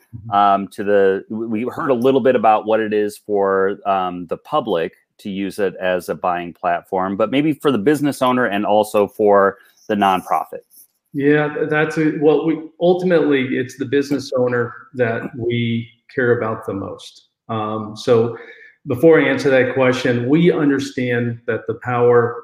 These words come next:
Speaker 1: in the heart of our country is the small business owners, right? They contribute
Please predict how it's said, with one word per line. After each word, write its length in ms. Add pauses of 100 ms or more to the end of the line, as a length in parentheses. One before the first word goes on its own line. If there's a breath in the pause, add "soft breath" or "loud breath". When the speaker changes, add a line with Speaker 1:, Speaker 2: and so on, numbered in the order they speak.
Speaker 1:
in 160
the 120
heart 440
of 320
our 220
country 560
is 200
the 80
small 340
business 340
owners, 560
right? 220
They 80
contribute 680